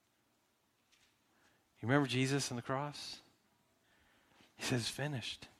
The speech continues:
It's done." Now, in that moment, in the moment right now where you and I live, we still deal with the effects of sin.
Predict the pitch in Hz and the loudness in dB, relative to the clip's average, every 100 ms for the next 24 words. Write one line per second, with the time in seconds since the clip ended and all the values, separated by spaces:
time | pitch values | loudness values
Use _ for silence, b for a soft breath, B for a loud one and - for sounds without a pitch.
0 | _ _ _ _ _ _ _ - - _ | _ _ _ _ _ _ _ -20 -20 _
1 | - - - 113 98 95 - - _ _ | -10 -4 2 4 4 -2 -16 -20 _ _
2 | _ b b b b - 143 151 147 123 | _ b b b b 4 6 8 6 6
3 | 151 165 110 107 123 b b b _ - | 4 4 4 2 0 b b b _ -2
4 | 123 113 127 147 131 120 131 143 139 117 | 2 4 6 6 4 8 8 8 6 6
5 | 113 123 135 123 117 143 131 120 131 - | 2 4 4 8 8 8 4 4 -2 0
6 | 147 120 135 123 117 - 120 - 101 - | 2 6 4 4 0 2 0 0 -6 -4
7 | 104 98 | -4 -4